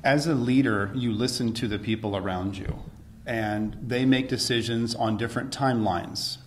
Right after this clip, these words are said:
And so Gavin Newsom has people around him telling him, "We think this is the best move for now." And then I,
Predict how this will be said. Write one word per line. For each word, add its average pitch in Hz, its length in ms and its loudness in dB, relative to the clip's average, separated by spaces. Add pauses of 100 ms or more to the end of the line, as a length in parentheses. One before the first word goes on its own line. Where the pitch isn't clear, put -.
And 110 240 -2
so 113 500 0 (380)
Gavin 123 320 6
Newsom 120 260 2
has 113 160 2
people 127 280 0
around 104 340 2
him 113 260 0
telling 110 300 0
him, 101 140 0
"We 120 100 0
think 120 200 0
this 117 180 -2
is 107 100 -4
the 117 80 0
best 117 300 -2
move 160 200 0
for 113 160 -2
now." - 320 -6 (540)
And 120 180 2
then 120 440 0
I, 160 260 4